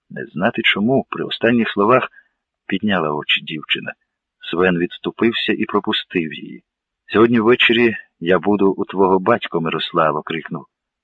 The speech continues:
«Не забудь зладити мені рога з медом, солодшим від твоїх уст». Дівчина втікала до хати, добігши, упала на долівку і потонула в задумі.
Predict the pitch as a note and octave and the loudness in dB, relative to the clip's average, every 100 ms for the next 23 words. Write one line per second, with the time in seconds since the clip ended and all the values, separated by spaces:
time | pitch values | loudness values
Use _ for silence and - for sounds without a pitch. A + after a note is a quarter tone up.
0 | _ F#2+ F2 F2+ A#2 F2 F#2+ F#2 F#2 F#2+ | _ 2 4 4 4 4 4 4 4 2
1 | F2+ F#2 F#2 F#2+ F#2+ F#2 F#2 C3 A2+ - | 2 2 4 6 4 2 2 2 2 0
2 | - - C#2 G#2 - - A2 G2 G#2 - | -6 -8 -2 -2 0 -2 -2 -2 -4 -8
3 | - F#2 G2 G#2 - C3 - - - _ | -4 -2 -2 -4 -6 -6 -6 -8 -14 _
4 | _ _ _ - - A#2 C3 - C#3+ B2+ | _ _ _ -18 -2 0 2 0 0 -2
5 | B2+ B2 A#2+ A2+ - F#2+ D#2+ C2+ - _ | -2 0 2 0 2 2 2 -4 -14 _
6 | _ _ _ D#2 D2+ G#2+ - - G#2 - | _ _ _ -4 -2 0 2 2 0 2
7 | G2 F#2 F2+ F2+ E2 A2+ A2 A2+ - - | 4 4 2 0 0 0 0 -2 -2 -6
8 | F#2+ - F2+ F#2 F#2 E2+ D#2+ E2 D#2+ D#2 | -6 -4 -2 0 0 -2 -2 -2 -2 -4
9 | D2+ | -8